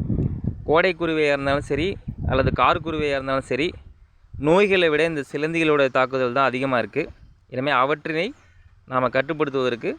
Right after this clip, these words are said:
சிலந்தி கொல்லிகள் அவசியம் தெளிக்கணும். கண்டிப்பா அது கூட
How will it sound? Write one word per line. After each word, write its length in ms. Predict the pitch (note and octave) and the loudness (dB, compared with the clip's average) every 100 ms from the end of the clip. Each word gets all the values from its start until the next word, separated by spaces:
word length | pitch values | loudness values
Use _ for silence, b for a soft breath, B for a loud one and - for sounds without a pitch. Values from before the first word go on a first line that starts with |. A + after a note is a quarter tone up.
| _ | _
சிலந்தி 440 | - - D#3 E3+ E3 | -20 -6 0 0 0
கொல்லிகள் 460 | C#3+ C3+ B2 D#3 C#4 - _ _ | -2 -4 -2 -2 -4 -18 _ _
அவசியம் 600 | - B2 D3 - C#3+ E3 - - - - - _ - - | 0 2 2 0 -4 -4 -8 -20 -20 -20 -20 _ -20 -6
தெளிக்கணும். 440 | C#3+ C3+ C3 F#3 - - | -4 -2 -2 -4 -8 -6
கண்டிப்பா 560 | C#3 D#3+ F3+ D#3 G3 | -4 -2 -4 0 2
அது 180 | F3 D3+ | 2 0
கூட 340 | D3+ D#3+ E3 | 0 0 0